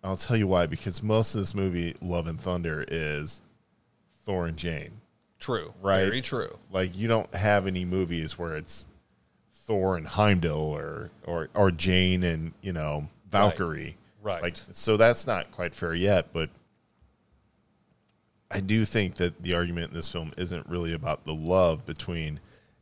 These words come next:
Speaker 1: the title's very misleading
Speaker 2: Mm-hmm.
Speaker 1: because you think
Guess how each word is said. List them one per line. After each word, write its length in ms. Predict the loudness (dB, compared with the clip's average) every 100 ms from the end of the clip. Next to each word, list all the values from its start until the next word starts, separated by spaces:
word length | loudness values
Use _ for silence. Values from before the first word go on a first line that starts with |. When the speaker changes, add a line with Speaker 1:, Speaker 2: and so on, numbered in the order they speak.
| _
Speaker 1:
the 100 | -4
title's 460 | 2 4 6 4 2
very 220 | 0 0
misleading 680 | 0 -4 -4 -6 -8 -10 -16 _ _ -18
Speaker 2:
Mm-hmm. 140 | -14 -14 -8
Speaker 1:
because 340 | -6 0 0 0
you 120 | -2
think 440 | -4 2 2 2